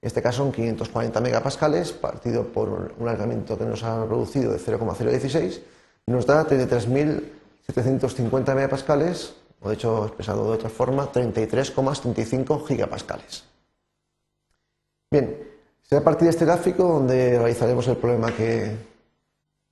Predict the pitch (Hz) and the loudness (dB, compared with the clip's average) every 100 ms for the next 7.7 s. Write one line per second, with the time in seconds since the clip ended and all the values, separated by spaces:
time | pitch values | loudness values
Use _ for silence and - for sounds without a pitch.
0 | _ _ _ - 123 123 117 117 117 113 | _ _ _ 0 2 2 0 0 0 0
1 | 110 107 - - 113 - 98 78 - _ | -2 -6 -8 -4 -2 -2 -4 -6 -12 _
2 | _ _ _ _ _ _ _ _ - 131 | _ _ _ _ _ _ _ _ -6 -2
3 | 131 151 151 151 170 165 - - _ _ | 0 0 0 2 0 -2 -8 -20 _ _
4 | - 147 - 117 123 117 78 - - _ | 0 2 2 0 0 -2 -4 -8 -16 _
5 | _ _ 107 135 160 165 151 156 151 135 | _ _ 2 4 6 6 6 6 6 4
6 | 127 123 120 143 117 92 104 - 120 120 | 2 2 6 6 6 2 -6 -2 0 0
7 | 123 110 - 120 120 117 | 0 -2 -2 -2 -2 -8